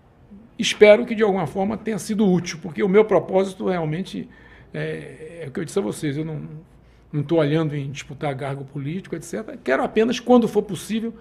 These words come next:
e esse aqui foi um momento, de poder, é, ou contribuir, ou pelo menos tentar contribuir pra alguma coisa que seja importante pra esse estado que eu tanto gosto, que eu,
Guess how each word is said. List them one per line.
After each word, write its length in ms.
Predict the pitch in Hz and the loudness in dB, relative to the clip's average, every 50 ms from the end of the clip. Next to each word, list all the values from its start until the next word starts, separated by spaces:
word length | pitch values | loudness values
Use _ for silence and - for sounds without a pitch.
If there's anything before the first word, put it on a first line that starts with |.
| - - - - _ - | -20 -20 -20 -16 _ 0
e 180 | - - 175 180 | 0 4 6 8
esse 280 | 185 175 180 - - 143 | 8 6 6 2 -6 -6
aqui 220 | 131 - - 139 | -6 -6 -10 -10
foi 160 | - - 170 | -6 -4 -4
um 80 | 160 170 | -4 -4
momento, 440 | 165 160 156 160 175 214 208 - - - - - - - - - - | -4 -4 -4 -4 -4 -6 -8 -12 -18 -20 -20 -20 -20 -20 -16 -10 -10
de 220 | 196 190 220 254 | -8 -6 -6 -6
poder, 800 | 247 - - 190 143 156 160 - 240 - - - 254 233 220 214 - - _ _ _ _ _ _ - | -6 -6 -8 -4 -2 -2 -2 -2 -4 -6 -8 -10 -12 -12 -14 -16 -18 -20 _ _ _ _ _ _ -20
é, 220 | 185 170 190 170 165 170 170 180 - - - - _ _ _ - 196 185 185 - - - - | -18 -18 -18 -18 -20 -20 -20 -20 -20 -20 -20 -20 _ _ _ -20 -20 -20 -20 -20 -20 -20 -10
ou 160 | - 311 254 247 | -4 -2 -2 0
contribuir, 580 | - 220 190 - 214 202 170 170 190 202 240 | 2 0 0 2 2 0 2 2 2 4 4
ou 80 | 254 240 | 4 2
pelo 200 | 240 220 208 185 | 4 2 2 2
menos 300 | 185 202 208 - - - | 2 -2 -2 -4 -6 -4
tentar 540 | - - 262 214 160 - - 214 214 214 214 | 2 4 6 6 4 6 6 6 8 6 6
contribuir 640 | 202 190 151 - 190 175 151 151 147 156 170 175 - - - - - _ | 0 -2 -2 -2 -2 -2 -2 -2 -2 -4 -4 -8 -12 -18 -20 -20 -20 _
pra 120 | - 208 170 | -4 -2 0
alguma 240 | 165 156 170 151 123 | 0 0 -2 -4 -4
coisa 260 | - 151 147 151 160 | -4 -4 -6 -6 -6
que 80 | - | -10
seja 240 | - - 156 147 156 | -8 -8 -6 -6 -6
importante 720 | 160 151 - 170 - - - - 151 147 147 147 - - - - - - - - - | -4 -2 0 0 -2 -2 -4 -6 -4 -4 -4 -6 -8 -16 -20 -20 -20 -20 -20 -18 -8
pra 160 | - 165 156 | -4 -2 -2
esse 160 | 151 151 - | -2 -2 -6
estado 420 | 147 - - - 143 143 147 147 156 | -8 -10 -10 -8 -8 -8 -8 -8 -10
que 100 | - - | -8 -8
eu 60 | 143 | -8
tanto 420 | 127 - - 160 156 151 151 - | -8 -8 -8 -6 -6 -6 -8 -12
gosto, 600 | 143 120 117 123 143 147 156 - - - - - 156 | -16 -10 -6 -4 -2 -2 -2 -4 -4 -10 -16 -18 -18
que 140 | 131 - - | -16 -16 -14
eu, 200 | 135 135 156 | -14 -14 -14